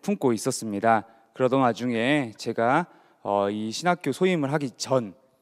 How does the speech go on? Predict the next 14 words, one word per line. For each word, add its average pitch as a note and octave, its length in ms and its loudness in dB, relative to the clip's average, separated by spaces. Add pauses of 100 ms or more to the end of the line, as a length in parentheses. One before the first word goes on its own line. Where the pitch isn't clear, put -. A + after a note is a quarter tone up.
(480)
작년까지 C3 920 -2
교구청의 C3+ 560 -2
복음화 D3 320 0
사목국이라는 C3+ 800 0
곳에, G#2 260 -4
선교 F3+ 300 -2
사목부라는 C3 640 0
곳에서 G2 480 -2
소임을 A#2+ 520 0 (320)
했었습니다. G2+ 720 0 (600)
그 D3 100 -2
선교 F#3 200 4
사목부에서 F#3 600 4
저는 A#2 560 2